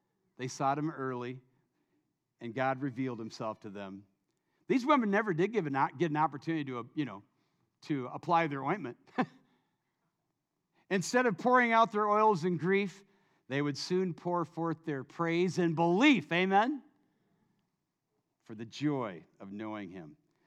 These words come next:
Your devotion won't save you, but the resurrected Jesus will. You know what else I observed? I, I, I,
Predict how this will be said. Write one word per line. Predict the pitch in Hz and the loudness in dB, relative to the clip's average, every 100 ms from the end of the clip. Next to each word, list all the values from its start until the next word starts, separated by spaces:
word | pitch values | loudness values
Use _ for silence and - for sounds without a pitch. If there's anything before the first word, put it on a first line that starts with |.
| _ _ _ - | _ _ _ -4
Your | 202 | -2
devotion | 262 175 196 - 165 156 | 0 0 0 -2 -4 -4
won't | 156 - | -6 -4
save | 160 143 | -4 -2
you, | 120 | -6
but | 120 | -10
the | 127 | -10
resurrected | 135 147 131 135 123 101 | -8 -6 -8 -10 -10 -12
Jesus | 123 113 98 - | -10 -10 -12 -16
will. | 90 80 _ _ _ _ _ _ _ - | -18 -20 _ _ _ _ _ _ _ -6
You | 277 | 2
know | |
what | 226 | 4
else | 226 - | 4 2
I | 214 | 0
observed? | 185 160 165 180 185 | 0 -2 -4 -2 0
I, | 160 165 160 - | 0 0 -4 -4
I, | 160 - | -4 0
I, | 151 | -2